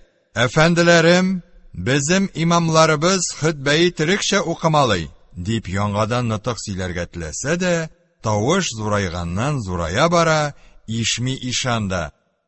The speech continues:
"Мөртәд булдың, кателең фарыз", дип кычкыра иде.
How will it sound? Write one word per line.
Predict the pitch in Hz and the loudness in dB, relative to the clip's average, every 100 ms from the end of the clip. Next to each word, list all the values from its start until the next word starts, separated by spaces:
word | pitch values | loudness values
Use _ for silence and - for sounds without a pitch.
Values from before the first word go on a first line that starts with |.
| _ 92 | _ -4
"Мөртәд | 113 139 127 - 143 143 120 | 0 0 -4 0 4 4 0
булдың, | 127 139 127 143 120 82 73 _ _ _ - | -6 -6 -2 0 0 -4 -10 _ _ _ -2
кателең | 123 - 127 151 147 | -2 0 -2 -2 -2
фарыз", | - 135 147 165 139 | 0 2 4 2 0
дип | 123 - | -6 -8
кычкыра | - 107 - 104 98 | -8 -8 -6 -2 -2
иде. | 90 80 73 | -2 -6 -12